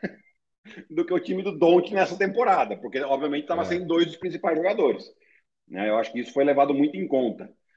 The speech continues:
Speaker 1: É, então, mas eu acho que ele, ele pode realmente, sim, vai, vai depender um pouco do número de vitórias, né? Se tiver entre cinquenta, cinquenta e cinco vitórias, acima de cinquenta e cinco vitórias, com certeza ele vai, vai tá brigando por esse M V P.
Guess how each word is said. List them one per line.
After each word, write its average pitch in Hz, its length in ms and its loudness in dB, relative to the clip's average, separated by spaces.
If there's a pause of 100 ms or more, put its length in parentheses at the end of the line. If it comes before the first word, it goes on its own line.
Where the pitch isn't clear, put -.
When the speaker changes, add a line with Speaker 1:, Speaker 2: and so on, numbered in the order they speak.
(260)
Speaker 1:
É, 82 840 -4
então, 123 520 4
mas 135 280 2
eu 156 120 8
acho 170 140 4
que 185 80 -4
ele, 185 100 4
ele 147 300 2
pode 151 420 0
realmente, 135 460 -4
sim, 151 480 -2
vai, 131 140 -2
vai 151 120 0
depender 196 260 0
um 202 80 -4
pouco 202 200 0
do 196 60 -6
número 196 240 -2
de 196 80 -6
vitórias, 170 500 2
né? 117 280 -2
Se - 360 -20
tiver 135 140 4
entre 143 140 -2
cinquenta, 147 500 4
cinquenta 151 320 0
e 143 40 2
cinco 156 320 -2
vitórias, 143 460 4
acima 170 320 -2
de - 80 -4
cinquenta 160 260 -2
e 147 40 -4
cinco 156 200 0
vitórias, 165 360 4
com 202 120 -6
certeza 190 320 0
ele 170 100 0
vai, 170 160 4
vai 156 180 -4
tá 156 100 -2
brigando 151 320 0
por 151 80 -4
esse 143 160 -4
M 143 100 -10
V 180 120 -8
P. - 200 -12